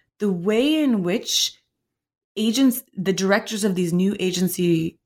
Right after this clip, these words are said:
these new agencies have been able to make their programs function is that they've been taking out technical cooperation agreements with United Nations agencies, um,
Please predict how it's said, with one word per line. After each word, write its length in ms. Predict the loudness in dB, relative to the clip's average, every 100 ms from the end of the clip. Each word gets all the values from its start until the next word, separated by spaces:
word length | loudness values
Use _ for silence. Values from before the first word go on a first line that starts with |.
| _
these 180 | -4 0
new 100 | 0 2
agencies 580 | 0 -2 -6 -8 -8
have 160 | -4 -2
been 140 | 0
able 260 | 2 2 2
to 100 | 2
make 340 | 2 2 0
their 120 | -4 -6
programs 460 | -2 0 2 0
function 520 | 0 0 2 0 -4 -10 -12 -16 -12
is 180 | -4 -2
that 180 | 0 0
they've 180 | 0 0
been 160 | 0
taking 460 | 0 -2 -4 0 2
out 260 | 2 0 -4
technical 540 | -8 -2 -2 0 -2
cooperation 800 | 0 0 0 0 0 0 2 0
agreements 640 | 0 2 2 2 0 -6 -10 -20 -12
with 200 | -8 -4
United 400 | -2 0 0 0
Nations 420 | 0 -2 -2 -2 0
agencies, 800 | -2 0 0 0 0 2 0 -2 _ _ -20 -20 _
um, 440 | -2 0 0 -2